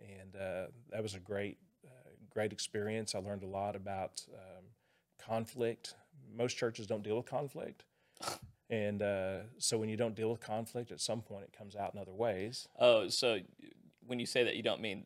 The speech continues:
Speaker 2: they don't have conflict. You mean they don't deal with it.
Speaker 1: They don't deal with it.
Speaker 2: Okay.
Speaker 1: And they don't deal with it in healthy ways. Um,
Speaker 2: Sure.
Speaker 1: conflict is actually a good thing.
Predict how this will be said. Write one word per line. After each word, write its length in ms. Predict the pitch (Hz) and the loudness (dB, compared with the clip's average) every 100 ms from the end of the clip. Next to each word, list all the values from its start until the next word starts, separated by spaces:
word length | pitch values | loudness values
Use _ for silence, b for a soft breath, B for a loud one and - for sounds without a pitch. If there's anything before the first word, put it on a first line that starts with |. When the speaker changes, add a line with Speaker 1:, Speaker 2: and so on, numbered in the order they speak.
| - | -2
Speaker 2:
they 120 | 113 | 2
don't 180 | 95 - | 2 2
have 240 | - 117 | 4 4
conflict. 540 | - 76 - - 87 123 | 4 -4 -4 -6 -6 -4
You 80 | |
mean 200 | 113 95 | -2 -2
they 120 | 98 110 | 2 2
don't 220 | 98 76 - - 90 | 2 -2 -8 -20 -2
deal 120 | 123 | 2
with 200 | 90 113 | 2 2
it. 180 | 90 - - | 0 2 12
Speaker 1:
They 160 | 135 | 12
don't 260 | 117 95 92 | 12 6 0
deal 240 | 110 107 | -2 0
with 160 | 95 110 | 2 2
it. 60 | - | 0
Speaker 2:
Okay. 140 | - - | -2 4
Speaker 1:
And 120 | 151 | 6
they 60 | 160 | 8
don't 160 | 175 | 6
deal 120 | 160 156 | 6 4
with 120 | 135 | 2
it 80 | 123 | 0
in 80 | |
healthy 300 | 113 120 - | 2 0 0
ways. 400 | 95 95 - 120 - b b b - | -2 -2 -2 -6 -8 b b b -4
Um, 200 | 110 104 | -2 0
Speaker 2:
Sure. 140 | 98 95 101 - _ - | -2 -4 -10 -18 _ -2
Speaker 1:
conflict 420 | 139 185 135 92 | 4 4 4 2
is 120 | 92 | 2
actually 320 | 110 131 85 | 2 2 -2
a 20 | |
good 240 | 85 107 - | -2 -4 -4
thing. 300 | 80 87 | -10 -12